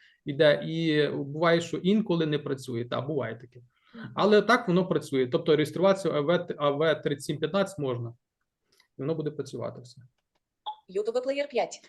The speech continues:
Speaker 1: YouTube Player, зробили програмку. Тобто там немає реклами. Наприклад, якщо ви якусь знаходите пісню, наприклад, так, ви можете, і там буде кілька, е, варіантів, то ви стрілочкою вверх-вниз ходите по тих варіантах і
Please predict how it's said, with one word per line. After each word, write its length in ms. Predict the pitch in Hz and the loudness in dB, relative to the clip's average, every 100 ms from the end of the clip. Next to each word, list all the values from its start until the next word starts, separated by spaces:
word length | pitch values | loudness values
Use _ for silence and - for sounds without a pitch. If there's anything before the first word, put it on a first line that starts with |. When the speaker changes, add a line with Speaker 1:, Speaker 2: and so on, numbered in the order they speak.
| _ | _
Speaker 1:
YouTube 280 | 165 262 269 | 0 2 2
Player, 360 | 165 139 127 127 - | 4 6 6 2 -8
зробили 400 | 151 151 165 165 | -8 -4 0 -2
програмку. 440 | 165 143 131 135 147 | -2 -2 -2 -2 -2
Тобто 340 | 202 214 196 | 0 4 4
там 380 | - 151 208 208 | 2 0 2 4
немає 340 | 196 175 151 | 4 4 2
реклами. 460 | 143 135 127 170 240 - _ _ 123 | 2 0 0 -2 -6 -10 _ _ -8
Наприклад, 400 | 156 151 196 170 170 | -2 0 2 2 2
якщо 300 | 139 180 156 | -2 0 2
ви 100 | 151 | 0
якусь 240 | 143 143 | 0 -4
знаходите 480 | 139 143 135 123 147 | -2 -2 -2 -2 -2
пісню, 360 | 262 269 240 | 2 2 2
наприклад, 420 | 185 180 165 151 - | -2 -2 -4 -4 -2
так, 200 | 226 170 | -2 -2
ви 60 | |
можете, 460 | 160 175 170 - 151 | 0 0 -2 -4 -2
і 260 | 143 151 | -2 -6
там 280 | 139 151 147 147 | -2 -2 -2 -6
буде 300 | 139 147 139 | -6 -4 -2
кілька, 480 | - 156 151 139 156 | -2 -2 0 -2 2
е, 340 | 143 139 135 | 4 4 2
варіантів, 680 | 131 156 214 269 254 247 233 - _ - | 2 2 4 4 2 0 -4 -8 _ 0
то 100 | 180 | 2
ви 100 | 233 | 2
стрілочкою 500 | 196 208 196 180 175 | 4 4 4 2 4
вверх-вниз 400 | 170 - 233 - | 2 2 -4 0
ходите 320 | 180 156 147 | 0 -2 -6
по 120 | 147 | -6
тих 200 | 151 - | -6 -4
варіантах 400 | 139 123 120 120 - | -2 -2 -4 -8 -4
і 220 | 247 | -2